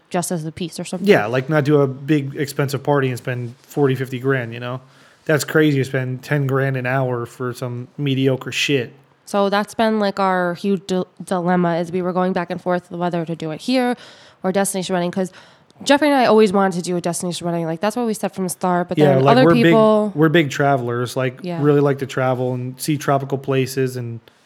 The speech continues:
Speaker 1: Other,
Speaker 2: whatnot.
Speaker 1: other people kinda said stuff, and then we, like, we're going back and forth and whatever. So, um, we're back on the destination gig. So,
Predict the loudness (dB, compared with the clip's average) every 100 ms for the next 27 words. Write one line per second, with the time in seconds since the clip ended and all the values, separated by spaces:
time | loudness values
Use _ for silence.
0 | _ _ _ 0 0 0 -2 -2 -4 -4
1 | -4 -6 -8 -6 -6 -8 -12 _ -12 -8
2 | -8 -8 -12 -18 _ _ _ _ _ _
3 | _ _ -14 -10 -10 -10 -10 -10 -10 -10
4 | -8 -8 -10 -10 -8 -8 -8 -10 -12 _
5 | _ _ _ _ _ _ _ _ -8 -4
6 | -2 -2 -4 -8 -10 -6 -6 -6 -8 -10
7 | -6 -6 -6 -6 -2 -2 -4 -16 -20 -20
8 | _ _ -2 0 0 0 -2 -2 -4 -4
9 | -2 -4 -2 -2 -2 -2 -2 -2 0 0
10 | 0 -2 -8 -20 -20 _ _ _ _ -4
11 | -2 -2 -4